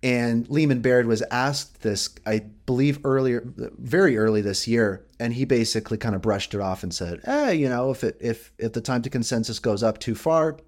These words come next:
you know, we'll do a fix and it'll come down." He, it didn't, he didn't make it sound like it was a big deal. What he did say was, um, they would need to do that if they were expecting, um, you know, traffic on the network to increase substantially.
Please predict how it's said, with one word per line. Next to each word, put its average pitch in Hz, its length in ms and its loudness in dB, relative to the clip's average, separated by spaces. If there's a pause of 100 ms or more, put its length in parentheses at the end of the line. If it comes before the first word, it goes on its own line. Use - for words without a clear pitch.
(340)
you 139 80 0
know, 113 180 -2 (160)
we'll 135 120 0
do 123 140 0
a 113 40 2
fix 117 320 0
and 117 60 -2
it'll 101 120 -4
come 90 240 -4
down." 73 240 -6
He, 131 100 -2
it 131 180 -2
didn't, 156 260 0
he 131 60 -4
didn't 170 180 0
make 143 120 2
it 120 100 -2
sound 110 180 0
like 98 120 -4
it 98 40 -2
was 87 100 -4
a - 20 -4
big 85 220 -6
deal. - 300 -8 (400)
What 131 100 -2
he 120 80 0
did 202 240 6
say 110 300 2
was, 104 360 0 (500)
um, 107 440 -2
they 143 140 6
would 139 180 0
need 208 240 4
to 147 80 -2
do 143 260 0
that 117 420 0 (140)
if 147 400 0
they 127 160 2
were 123 240 2
expecting, 104 880 -2 (520)
um, 90 480 -4 (260)
you 127 100 0
know, 92 240 -2 (540)
traffic 151 480 2
on 120 100 2
the 113 60 4
network 113 320 0
to - 120 -2
increase 113 420 -2
substantially. 107 840 -2